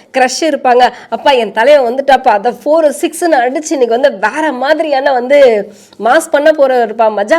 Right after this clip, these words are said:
பண்ண போறாருப்பா" அப்படின்னு சொல்லிட்டு வேற மாதிரி எல்லாம் வந்து பசங்க வந்து பேசுறது, பெ-, பெண்கள் பேசுறது. இன்னைக்கு வந்து பெண்கள் கிட்டயுமே வந்து அந்த மாதிரியான ஒரு ஆர்வம் வந்து ஜாஸ்தி ஆயிடுச்சுன்னே சொல்லலாம்.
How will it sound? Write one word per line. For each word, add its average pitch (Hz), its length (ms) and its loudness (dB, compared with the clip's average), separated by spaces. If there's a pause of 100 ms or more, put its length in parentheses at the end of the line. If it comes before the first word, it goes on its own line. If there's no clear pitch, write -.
பண்ண 311 180 -2
போறாருப்பா" 254 500 2
அப்படின்னு 262 140 -2
சொல்லிட்டு 285 460 -2
வேற 262 320 2
மாதிரி 339 300 2
எல்லாம் 339 220 4
வந்து 285 420 2 (240)
பசங்க 262 240 2
வந்து 262 300 4
பேசுறது, 262 460 2 (100)
பெ-, 220 340 4
பெண்கள் 269 240 2
பேசுறது. 254 640 0 (200)
இன்னைக்கு 262 180 0
வந்து 294 220 4
பெண்கள் 392 460 2
கிட்டயுமே 302 380 0
வந்து 262 300 2
அந்த 247 300 0
மாதிரியான 277 360 4
ஒரு 254 180 2
ஆர்வம் 381 420 0
வந்து 240 220 -4 (100)
ஜாஸ்தி 226 260 -6
ஆயிடுச்சுன்னே 214 460 0
சொல்லலாம். 208 560 -2